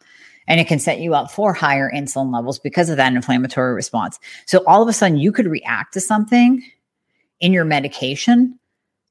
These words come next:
that triggers an autoimmune flare. And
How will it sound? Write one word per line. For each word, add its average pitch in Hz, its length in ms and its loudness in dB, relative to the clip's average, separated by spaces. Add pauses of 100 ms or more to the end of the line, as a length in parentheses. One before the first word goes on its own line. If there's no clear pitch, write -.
(120)
that 175 180 0
triggers 170 360 0
an 165 100 -2
autoimmune 151 540 -2
flare. - 440 -10 (640)
And 165 220 0